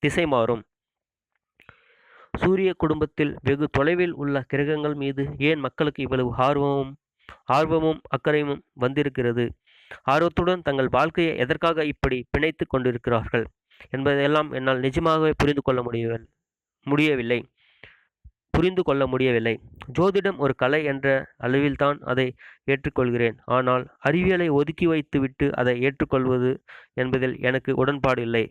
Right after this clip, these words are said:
கிரகங்கள், நட்சத்திர மண்டலங்கள், துணைக்கோள்கள் பற்றியெல்லாம் கூட இப்படி மக்களுக்கு மாயை பிறந்தது. தங்கள் வாழ்க்கையை அவை ஆட்டி படைக்கின்றன என்று எப்படி நம்புகிறார்கள்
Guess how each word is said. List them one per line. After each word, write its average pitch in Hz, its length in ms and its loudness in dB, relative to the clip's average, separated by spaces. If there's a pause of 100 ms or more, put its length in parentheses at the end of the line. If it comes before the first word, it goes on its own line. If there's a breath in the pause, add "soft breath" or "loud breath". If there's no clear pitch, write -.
(120)
கிரகங்கள், 131 520 0 (200)
நட்சத்திர 143 420 0
மண்டலங்கள், 120 540 0 (260 loud breath)
துணைக்கோள்கள் 127 640 0 (100)
பற்றியெல்லாம் 131 520 0
கூட 151 260 0
இப்படி 131 280 -2
மக்களுக்கு 156 440 -2 (220)
மாயை 151 320 2
பிறந்தது. 120 480 0 (520 loud breath)
தங்கள் 143 320 0
வாழ்க்கையை 175 520 2
அவை 139 260 2 (720 loud breath)
ஆட்டி 165 240 0
படைக்கின்றன 151 600 0
என்று 131 300 0 (220)
எப்படி 160 380 0
நம்புகிறார்கள் 135 680 0